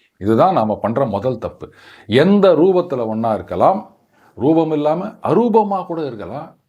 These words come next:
நமக்கு அது தெரியல. ஐன்ஸ்டைன் வந்து ஃபோர்த் டைமென்ஷன், ஸ்பேஸ், டைம் அப்படின்னு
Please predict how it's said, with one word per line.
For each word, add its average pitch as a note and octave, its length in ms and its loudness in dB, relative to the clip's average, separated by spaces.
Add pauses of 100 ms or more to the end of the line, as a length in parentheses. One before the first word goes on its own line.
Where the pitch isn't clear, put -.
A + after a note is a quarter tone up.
(180)
நமக்கு B3+ 480 0
அது G#3+ 200 -2
தெரியல. F#3+ 440 -2 (440)
ஐன்ஸ்டைன் F3+ 500 0
வந்து E3+ 260 0
ஃபோர்த் G3 380 0
டைமென்ஷன், C3+ 840 -6
ஸ்பேஸ், - 580 0
டைம் B2+ 340 -4
அப்படின்னு A#2 380 -4